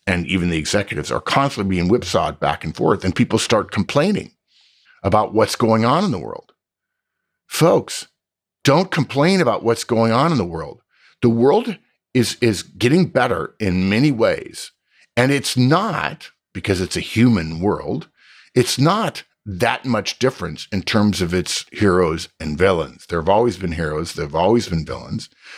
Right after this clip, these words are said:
We're safer, richer, taller, happier. Eh, maybe not happier, but that's a choice every individual makes. We're safer, richer, taller, wealthier, uh, healthier,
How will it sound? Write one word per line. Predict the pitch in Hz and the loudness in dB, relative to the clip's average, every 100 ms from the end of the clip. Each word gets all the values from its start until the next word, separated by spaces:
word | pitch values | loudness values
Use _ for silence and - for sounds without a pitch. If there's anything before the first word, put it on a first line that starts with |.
| - | 0
We're | 110 | 2
safer, | - 151 139 104 | 4 0 0 0
richer, | 92 117 - 95 | 0 0 0 -4
taller, | - - 110 113 87 69 - _ _ _ _ | -4 -2 2 2 -2 -8 -12 _ _ _ _
happier. | - 120 117 - 87 71 - - - | -4 -2 -2 -4 -6 -8 -12 -12 -4
Eh, | 110 | -2
maybe | 92 80 | -2 -4
not | 78 73 | -4 -4
happier, | 80 76 - 76 | -2 -4 -6 -10
but | 71 78 - _ _ _ _ _ - | -8 -10 -10 _ _ _ _ _ -4
that's | 82 - | -2 -2
a | |
choice | - 87 82 | -2 -2 0
every | 82 78 78 | -2 -2 -4
individual | 73 78 80 80 | -4 -2 -2 -4
makes. | 71 64 - | -8 -10 -6
We're | 87 | -2
safer, | 90 151 139 95 78 _ _ | 0 2 0 -2 -10 _ _
richer, | 98 117 - 78 - _ _ | 0 0 0 -6 -10 _ _
taller, | - 117 110 92 71 _ _ - | 0 0 0 -2 -6 _ _ 0
wealthier, | 107 107 - 90 69 - _ _ _ _ _ 92 | 2 2 0 -6 -6 -12 _ _ _ _ _ -6
uh, | 78 73 - | -4 -4 -4
healthier, | - 127 123 104 69 - | -2 0 -2 -6 -8 -12